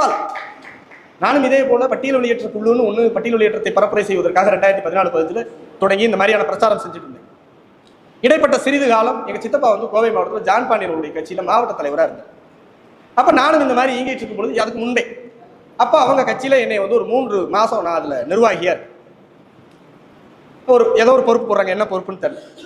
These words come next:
அப்ப அந்த பொறுப்பு போட்டு நாங்கள் அவரை சந்திக்க போகும் பொழுது, அஹ், ரெண்டு முறை சந்திக்கக்கூடிய வாய்ப்பு இருந்துச்சு நி-, நிகழ்ச்சிகளுக்காக. நான் கடந்த முறை என்னுடைய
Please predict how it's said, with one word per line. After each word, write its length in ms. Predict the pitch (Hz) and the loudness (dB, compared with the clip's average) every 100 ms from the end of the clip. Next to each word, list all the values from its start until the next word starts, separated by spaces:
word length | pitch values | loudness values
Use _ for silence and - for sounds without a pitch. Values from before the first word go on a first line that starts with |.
| - - - - - - | -20 -20 -20 -20 -14 -4
அப்ப 160 | 285 | 0
அந்த 100 | 262 | 2
பொறுப்பு 280 | 254 330 285 | 2 2 2
போட்டு 220 | 254 247 | 2 2
நாங்கள் 280 | 262 247 254 | 2 2 2
அவரை 260 | 220 202 190 | 0 0 -4
சந்திக்க 320 | 208 247 240 | -6 -4 -4
போகும் 280 | 208 202 180 | -2 -2 0
பொழுது, 260 | 165 165 226 220 - - - - - | 0 2 0 0 -8 -14 -14 -8 -2
அஹ், 220 | 202 196 202 | -2 -2 -4
ரெண்டு 280 | 220 269 277 | -6 -2 0
முறை 160 | 254 | 0
சந்திக்கக்கூடிய 500 | 233 208 220 202 185 | -2 -6 -8 -8 -4
வாய்ப்பு 240 | 170 175 160 | -2 -2 -4
இருந்துச்சு 280 | 165 233 202 | -10 -8 -6
நி-, 160 | 196 - | -8 -2
நிகழ்ச்சிகளுக்காக. 600 | 202 226 202 170 165 160 - - - - - | -2 0 -2 -4 -4 -6 -10 -20 -20 -14 -4
நான் 120 | 175 | 0
கடந்த 220 | 202 208 | 2 2
முறை 140 | 208 214 | 4 4
என்னுடைய 260 | 196 156 | 2 -2